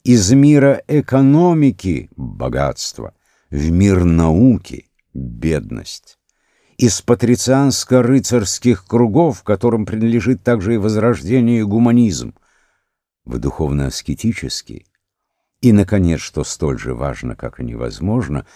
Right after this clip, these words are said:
вернуть ее от политического тщеславия человека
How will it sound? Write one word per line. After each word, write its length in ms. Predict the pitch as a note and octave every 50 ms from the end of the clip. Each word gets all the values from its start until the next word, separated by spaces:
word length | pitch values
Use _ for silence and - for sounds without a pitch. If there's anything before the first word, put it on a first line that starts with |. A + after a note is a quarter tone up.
| _ _ -
вернуть 760 | C2 C2 B1 C#2 F2 G2 F2 E2 F#2 G#2 G#2+ G2+ E2+ - E2
ее 240 | D#2 C#2+ C#2 C2+ B1
от 200 | B1 - _ - _
политического 880 | - C#2 C2 C2+ B1+ - D#2 C#2 - C2+ C2 - - - C2+ B1+ A#1+ -
тщеславия 1160 | - - - - - D#2+ C#2 - - - E2+ E2+ F2 E2+ D#2 C#2 A#1+ A#1+ A1 A1 G#1+ A1 G1+
человека 840 | - - - C2 C2+ C#2 C2 B1+ C#2 C#2+ B1+ - - C2+ B1+ - -